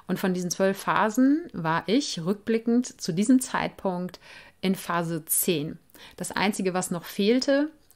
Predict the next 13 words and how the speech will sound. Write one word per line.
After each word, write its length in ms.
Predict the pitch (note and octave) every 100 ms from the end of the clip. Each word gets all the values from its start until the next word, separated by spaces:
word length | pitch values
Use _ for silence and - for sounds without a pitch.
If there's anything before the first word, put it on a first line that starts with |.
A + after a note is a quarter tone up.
| _ -
war 440 | F3 F3 E3+ F3 E3
der 140 | E3+
körperliche 480 | - G3 A3 G3+ -
Zusammenbruch, 800 | - E3 F3+ G#3+ A#3 C4 D4+ - - -
wo 120 | F#3
ich 140 | F#3 - _ _ E3 -
definitiv 480 | F#3+ G3 F#3+ G3+ F#3+
kurz 220 | F#3 F3
davor 320 | - F3 F#3+ G3+
stand, 380 | A#3 A3+ B3+ - - - - - - -
und 200 | F#3+ F#3
die 80 | F3
Depression, 640 | F#3 - - - -